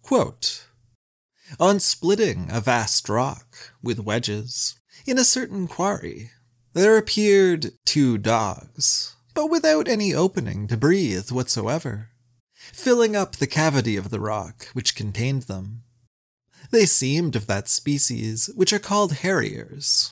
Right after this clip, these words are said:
but of fierce countenance, disagreeable smell, and without hair. It is reported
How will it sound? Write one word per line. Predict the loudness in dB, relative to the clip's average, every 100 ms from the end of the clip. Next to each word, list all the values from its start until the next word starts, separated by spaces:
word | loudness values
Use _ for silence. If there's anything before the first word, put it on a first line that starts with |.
| -8
but | -2 2
of | 2
fierce | 2 4 2 2 -2
countenance, | 0 -2 -2 -4 -6 -6 -2 -2 -2 -6 _ -18 -2
disagreeable | 2 2 2 2 2 2 2
smell, | 0 0 -2 -4 -10 -16 -20 _ -8
and | -6 0
without | 0 0 -2
hair. | -2 -2 -2 -4 -12 -16 _ _ _ _ _ _ -2
It | 2 4
is | 4 0
reported | -2 2 2 4 0 -4 -10